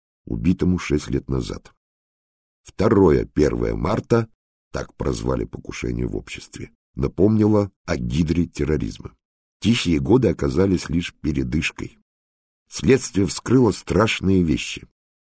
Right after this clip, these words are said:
Студенты из хороших семей, у Ульянова отец статский генерал, начинили пули в револьвере ядом и стрихнином, чтобы наверняка. Три разрывных снаряда могли разорвать в клочья случайных прохожих.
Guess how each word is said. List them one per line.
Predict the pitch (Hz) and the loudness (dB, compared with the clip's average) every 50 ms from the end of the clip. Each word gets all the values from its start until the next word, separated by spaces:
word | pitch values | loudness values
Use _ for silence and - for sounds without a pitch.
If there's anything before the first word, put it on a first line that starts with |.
| _ _ _ _ _ | _ _ _ _ _
Студенты | - - - - - - 95 107 90 - 69 | -16 -10 -4 -2 0 2 2 2 2 2 -2
из | 65 - | -4 -6
хороших | - - - 73 82 - - 64 - | -6 -6 -4 -4 -4 -4 -6 -10 -10
семей, | - 60 60 67 78 90 73 - _ _ _ _ _ _ - | -8 -4 -2 0 0 0 0 -2 _ _ _ _ _ _ -6
у | - 65 62 | -4 -2 -2
Ульянова | 58 67 65 78 85 80 69 69 64 62 | 0 2 2 4 4 4 2 2 0 0
отец | 65 - - 78 67 - - - | 0 0 0 0 0 -2 -10 -14
статский | - - - - 67 - - - - | -12 -8 -6 -4 -4 -4 -6 -8 -8
генерал, | 58 55 57 53 53 62 82 95 101 92 - _ _ _ _ _ _ - | -8 -6 -6 -6 -2 0 0 0 0 -2 -6 _ _ _ _ _ _ -6
начинили | - 76 78 - 78 82 92 104 110 95 78 | -4 -2 -2 0 2 2 4 4 6 4 2
пули | 65 - - 107 107 104 95 71 69 64 55 - _ _ _ _ | 0 0 -4 -2 0 2 2 2 0 -2 -4 -8 _ _ _ _
в | - - | -8 -4
револьвере | 73 78 80 69 67 65 58 60 69 76 71 62 65 | 0 0 2 2 0 -2 -2 -2 -2 0 0 0 -2
ядом | 60 57 67 87 95 85 110 110 107 - _ | -2 0 0 0 2 2 0 -2 -2 -6 _
и | - - | -8 -6
стрихнином, | 82 - - - 87 95 - - 101 120 107 80 67 57 53 - | -6 -6 -6 -4 -6 -4 -2 0 2 4 4 4 2 0 -4 -6
чтобы | - - - 62 64 | -8 -8 -8 -8 -6
наверняка. | 67 80 78 78 85 90 98 95 - 87 - - _ _ _ _ _ _ _ | -4 -4 -4 -2 -2 -2 -2 -2 -2 -6 -6 -6 _ _ _ _ _ _ _
Три | - 92 110 135 131 | 0 4 6 8 8
разрывных | 95 98 90 87 87 98 92 92 101 113 120 - | 8 6 6 6 6 4 4 4 4 2 2 0
снаряда | - - 78 76 67 67 69 71 69 73 | -2 -2 0 0 2 2 0 0 0 -2
могли | 73 73 69 69 80 101 | -2 -2 -2 0 2 2
разорвать | 87 90 71 65 73 76 78 92 90 | 2 2 2 0 0 2 2 2 2
в | - - | 0 -2
клочья | - - 82 76 82 80 - - 92 101 95 _ | -4 -2 2 2 2 2 2 0 -2 -2 -4 _
случайных | - - 120 107 - 90 90 87 85 78 - | -10 -6 -6 -4 0 2 2 2 2 -2 -2
прохожих. | - 85 90 - - 65 - - - _ | -4 -4 -4 -2 -4 -6 -6 -8 -18 _